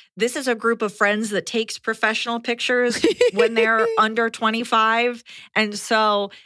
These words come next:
Speaker 1: they are, there's so much happening here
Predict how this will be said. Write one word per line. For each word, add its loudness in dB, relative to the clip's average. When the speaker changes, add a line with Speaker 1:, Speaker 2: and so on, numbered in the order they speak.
Speaker 1:
they 0
are, 2
there's 0
so 2
much -2
happening 0
here 2